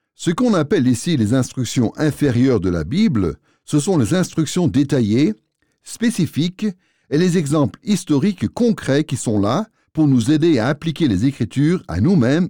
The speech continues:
et à autrui. Tout comme les instructions supérieures, les instructions inférieures aussi s'appliquent différemment selon les personnes et les circonstances qui sont visées.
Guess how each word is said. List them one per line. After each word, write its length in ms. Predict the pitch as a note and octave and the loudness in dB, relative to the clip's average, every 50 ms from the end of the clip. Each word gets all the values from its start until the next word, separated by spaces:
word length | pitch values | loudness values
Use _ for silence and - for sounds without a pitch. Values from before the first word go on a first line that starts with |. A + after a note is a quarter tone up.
| _ - | _ -2
et 140 | F#2+ G#2 F#2 | -2 -2 0
à 100 | C#2+ G#2 | 0 0
autrui. 540 | C#3+ C#3+ - - - A#2 G#2 - - _ _ _ _ _ _ _ _ _ _ _ _ _ _ _ _ _ _ _ _ _ | 0 0 -2 -4 -4 -4 -4 -4 -6 _ _ _ _ _ _ _ _ _ _ _ _ _ _ _ _ _ _ _ _ _
Tout 160 | - A#3 C4 | -2 -2 -2
comme 220 | A3+ - B3 F3+ C3+ | 0 0 0 2 2
les 160 | A#2+ A2+ C3 | 2 2 2
instructions 580 | C#3 A#2 - - C3+ A#2+ - - C3 B2 G2+ | 0 0 -2 -4 -6 -4 -4 -2 -2 0 0
supérieures, 800 | E2+ - - G#2+ F2 - A#2 G#2+ - C3+ F3 G#3+ A3+ D3+ F#2 A1 - - _ _ _ _ _ _ _ _ _ _ _ - | -2 -4 -6 -8 -4 -2 -4 -2 0 0 0 2 2 0 0 -4 -8 -18 _ _ _ _ _ _ _ _ _ _ _ -4
les 140 | A#2 A#2+ | -2 0
instructions 640 | E3 F3+ D#3+ - - D3+ C#3 - - D#3 C#3 A#2 - | 0 0 -2 -2 -2 -4 -4 -2 0 0 0 0 0
inférieures 600 | D3 C#3+ C#3 - D#3 C3+ B2 A#2 A2+ G#2 - - | 0 -2 0 0 0 2 2 2 2 0 0 0
aussi 520 | D3+ C#3+ C3+ - - C4+ C4 A#3+ - - _ _ _ _ _ | 0 0 0 0 0 2 2 2 0 -2 _ _ _ _ _
s'appliquent 520 | - - F3+ E3 - - A#2+ A2 E2+ C#2+ | -8 -4 -4 -4 -2 -2 -2 -4 -2 -2
différemment 680 | F#2+ E3+ F#3+ - F#3+ D#3+ A2+ A2 G2+ G2+ G#2+ C#3+ F3+ G3 _ _ _ _ _ - | -4 -4 -2 0 0 -2 0 0 0 0 0 0 -2 -4 _ _ _ _ _ -14
selon 320 | - - G#3 F#3+ E3 C3+ | -6 -2 0 0 2 2
les 140 | A#2 G#2+ G2 | 2 2 0
personnes 680 | - - F#3+ F3 - - - B2+ A#2 B2 D3 F3+ F#3+ - - - | 0 0 -2 -2 -2 -2 -2 0 2 2 2 2 0 -2 -4 -4
et 80 | - A#2+ | -2 0
les 120 | A#2 A2 | 0 0
circonstances 720 | - - G3+ F3+ - - A2+ G#2 - - D#3 F3+ G3+ F3+ - | -2 -2 -6 -6 -4 -4 -6 -6 -4 -2 -2 -2 -2 -2 -4
qui 100 | - F2+ | -8 -6
sont 180 | - - C#3+ | -2 -2 -2
visées. 440 | A#2+ E2+ G#2+ G2 D#2+ F2 E2 - - | 0 0 -2 -4 -2 -4 -6 -6 -8